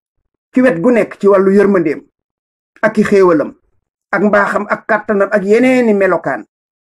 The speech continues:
Nga xam ni kon li Wolof yi doon wax naan séentu asamaan jarul buuxante. Jëm ci Yàlla rek, su fekkee ne Yàlla tax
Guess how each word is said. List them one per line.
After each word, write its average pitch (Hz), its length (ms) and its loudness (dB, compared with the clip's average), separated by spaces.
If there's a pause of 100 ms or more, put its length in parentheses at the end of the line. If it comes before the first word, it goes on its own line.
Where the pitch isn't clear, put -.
(1120)
Nga 208 120 2
xam 254 180 2
ni 262 120 4
kon 277 180 0 (360)
li 220 120 2
Wolof 262 240 2
yi 226 80 -2
doon 226 180 0
wax 202 160 -2
naan 202 220 0 (380)
séentu 214 380 0
asamaan 202 500 -2 (840)
jarul 180 300 2
buuxante. 156 540 -4 (1400)
Jëm 269 280 2
ci 269 120 2
Yàlla 202 280 2
rek, 240 200 -2
su 247 140 -4
fekkee 240 280 -2
ne 220 140 0
Yàlla 208 320 0
tax 143 160 -2